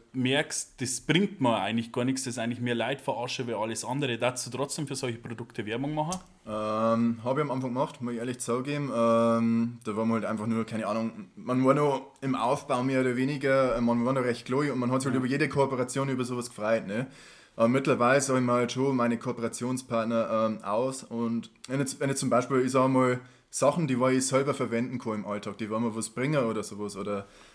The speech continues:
Speaker 2: auch von Foodspring zum Beispiel, ähm, ich hab auch gesagt, „Hey, passt auf, ähm, ich will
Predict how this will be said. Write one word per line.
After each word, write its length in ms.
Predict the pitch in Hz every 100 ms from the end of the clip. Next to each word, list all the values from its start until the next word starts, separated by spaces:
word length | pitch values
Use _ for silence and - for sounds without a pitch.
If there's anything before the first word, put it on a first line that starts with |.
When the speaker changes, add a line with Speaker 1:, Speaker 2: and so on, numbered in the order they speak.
| -
Speaker 2:
auch 160 | 110 113
von 100 | 113
Foodspring 500 | 151 185 - 160 151
zum 160 | 143
Beispiel, 500 | 123 143 143 151 139
ähm, 320 | 120 123 123 123
ich 60 | 127
hab 80 |
auch 120 | 113 135
gesagt, 320 | - 135 135
„Hey, 280 | 135 156 151
passt 320 | 127 120 123
auf, 260 | 139 147 127
ähm, 360 | 123 127 123 - - - - _ _
ich 140 | 135 135
will 320 | 196 220